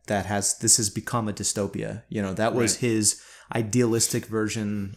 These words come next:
Speaker 1: of what this place could be, and it was for a time. But
Speaker 2: I mean, the game teaches you, like, what the evils of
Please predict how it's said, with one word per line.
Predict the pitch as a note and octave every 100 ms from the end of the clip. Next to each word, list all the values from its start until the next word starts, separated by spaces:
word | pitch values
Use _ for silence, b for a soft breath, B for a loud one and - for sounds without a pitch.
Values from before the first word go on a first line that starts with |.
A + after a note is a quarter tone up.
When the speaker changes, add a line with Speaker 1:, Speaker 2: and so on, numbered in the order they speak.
| -
Speaker 1:
of | G#2 G2 G2+ G#2+
what | G#2 -
this | G2+ -
place | G2 F#2+
could | - G#2 -
be, | D#3 C#3+
and | A2+
it |
was | A#2 C#3+ C#3
for | - A#2
a |
time. | - G#2+ G#2
But | G#2+
Speaker 2:
I | C3
mean, | D3
the | C3+
game | D3 C#3
teaches | D3 C#3 C3+ B2
you, | B2 A2+ A2
like, | A2 G#2 G2+
what | A2 A2 A2 - -
the | A#2+ A2 - B2+
evils | C#3+ B2+ G#2 G2+ G2
of | - G#2+ G#2 G2+